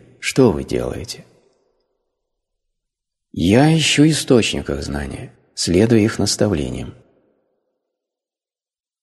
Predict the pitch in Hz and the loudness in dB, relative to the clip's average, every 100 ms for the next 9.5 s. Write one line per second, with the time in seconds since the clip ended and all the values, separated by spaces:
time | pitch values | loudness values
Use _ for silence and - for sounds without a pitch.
0 | _ _ - 98 123 147 135 143 139 143 | _ _ 2 4 4 4 4 4 6 6
1 | 135 123 139 170 151 151 139 110 120 104 | 6 6 6 4 4 6 6 6 4 4
2 | - - - - _ - 95 101 107 127 | 0 -6 -10 -20 _ 2 4 4 4 4
3 | 117 110 - 98 92 92 - 92 104 - | 4 0 0 0 2 0 0 2 2 0
4 | 92 - 110 117 101 65 - - - - | -4 0 2 2 2 -2 -8 -18 -6 0
5 | 82 82 90 85 82 87 101 - - - | 0 0 -2 0 -2 -2 -2 -4 -6 -8
6 | _ _ _ _ _ _ _ _ _ _ | _ _ _ _ _ _ _ _ _ _
7 | _ _ _ _ _ _ - 107 131 131 | _ _ _ _ _ _ 0 4 6 6
8 | 131 123 139 120 123 120 120 110 - 117 | 6 6 6 6 6 6 4 0 0 2
9 | 104 110 - - | 2 0 -2 -4